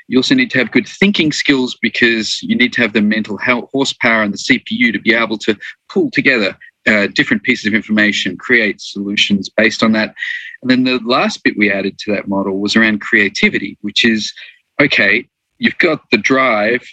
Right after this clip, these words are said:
you've got the people skills, you're smart, but are you able to come up with solutions? Can you come up with new and innovative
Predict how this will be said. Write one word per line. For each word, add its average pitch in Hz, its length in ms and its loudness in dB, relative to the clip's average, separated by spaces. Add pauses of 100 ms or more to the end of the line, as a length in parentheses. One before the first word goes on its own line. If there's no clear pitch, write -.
you've 110 220 -2
got 135 160 0
the - 80 -8
people 165 280 0
skills, 101 480 -2
you're 107 120 0
smart, 127 500 0 (120)
but 117 180 2 (380)
are 123 140 2
you 190 200 0
able 127 240 0
to - 120 -8
come 110 220 2
up 107 180 -2
with - 120 -16
solutions? - 800 -4
Can 143 220 2
you 180 80 -2
come 143 260 0
up 120 220 -2
with 101 160 -2
new 139 220 2
and 131 100 0
innovative 120 600 0